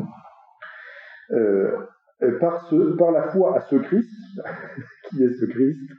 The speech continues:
On se demande bien tout de même. À sa mort et à sa résurrection, l'homme se justifie devant Dieu. Elle est l'esprit infini qui s'est aligné lui-même jusqu'à la nature finie,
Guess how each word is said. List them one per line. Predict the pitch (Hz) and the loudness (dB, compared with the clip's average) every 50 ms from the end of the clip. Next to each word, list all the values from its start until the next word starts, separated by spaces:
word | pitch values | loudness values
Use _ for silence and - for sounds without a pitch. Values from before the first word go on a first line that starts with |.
| _ - - - - | _ -20 -14 -4 -4
On | 110 | 0
se | 107 113 | 2 2
demande | 104 107 101 92 98 98 98 | 2 2 2 2 2 2 2
bien | 98 95 - - | 2 2 2 2
tout | - 113 | 2 0
de | 95 98 | 0 2
même. | 107 135 156 - - - - - - - - - - | 2 2 0 0 -6 -10 -14 -18 -20 -20 -18 -8 -4
À | - 123 | -4 -2
sa | - - 151 | 0 0 0
mort | 151 160 165 143 | 2 2 2 4
et | 139 123 | 2 2
à | - | 2
sa | - 120 110 | 0 2 2
résurrection, | 117 110 110 110 107 107 - 190 190 156 | 2 2 4 4 2 2 2 2 2 4
l'homme | 131 156 185 190 | 4 4 4 2
se | - 127 | 2 2
justifie | 117 135 151 - - 139 - - 165 | 0 0 0 0 -4 -6 -6 -4 2
devant | 143 143 127 139 135 117 | 2 4 4 6 4 4
Dieu. | 113 110 110 110 110 110 - - - - - - - - - - - - - | 4 4 4 4 2 0 -4 -8 -14 -18 -20 -20 -20 -20 -20 -20 -18 -6 0
Elle | 135 131 147 | 0 2 2
est | 156 | 4
l'esprit | 147 165 156 156 - - 160 | 4 2 2 2 0 0 2
infini | 139 120 - - 123 156 190 - | 2 2 0 0 2 2 2 2
qui | - 139 | 0 -6
s'est | - - 139 | -2 0 0
aligné | 127 123 127 131 156 147 | 2 2 4 4 4 4
lui-même | 120 123 127 127 139 175 190 175 | 4 4 4 4 4 4 2 2
jusqu'à | - - 127 113 | 2 0 2 2
la | 113 113 | 2 2
nature | 117 113 185 190 - | 2 2 0 0 0
finie, | - 143 123 110 104 | 0 2 2 2 2